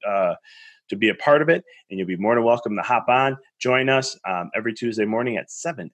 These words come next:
A M Central Time as we dive deep into different topics and concepts that come up that I like to share with you all. This gives you an opportunity to take part of it. Um, also, just to all the listeners who are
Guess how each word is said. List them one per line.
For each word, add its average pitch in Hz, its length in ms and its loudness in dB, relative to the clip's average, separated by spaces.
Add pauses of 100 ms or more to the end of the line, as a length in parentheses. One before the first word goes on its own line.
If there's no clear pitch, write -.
A 71 240 -8
M 98 160 -8
Central - 340 -20
Time 120 380 -4 (340)
as 123 280 2
we 117 180 0
dive 107 320 2
deep 110 200 -4
into 98 240 -2
different 107 320 -4
topics 117 400 -2
and 90 140 -10
concepts 113 380 -4
that 87 160 -8
come 127 160 -2
up 135 160 0 (220)
that 95 120 -2
I 92 80 0
like 101 240 -2
to - 80 -10
share 135 220 0
with 123 100 -2
you 120 100 2
all. 117 220 4
This 98 160 -8
gives 104 180 -4
you 104 80 -2
an 104 60 -2
opportunity 98 420 -6
to 95 60 -14
take - 180 -12
part 107 200 2
of 85 80 -6
it. - 80 -6 (600)
Um, 98 520 4 (420)
also, 151 480 4
just 139 200 -4
to 131 200 4
all 139 240 6
the 147 80 -2
listeners 147 560 2
who 143 320 -4
are 123 400 0